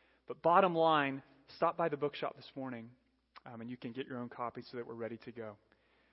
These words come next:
for this month. I said earlier that verse two is the theme of this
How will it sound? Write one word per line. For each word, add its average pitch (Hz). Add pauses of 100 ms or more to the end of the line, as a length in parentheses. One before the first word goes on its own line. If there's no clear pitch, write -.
(140)
for 117
this 113
month. 104 (1120)
I 151
said 190
earlier 160 (640)
that 139
verse 170 (240)
two 165
is 139
the 127 (160)
theme 160 (560)
of 123
this 123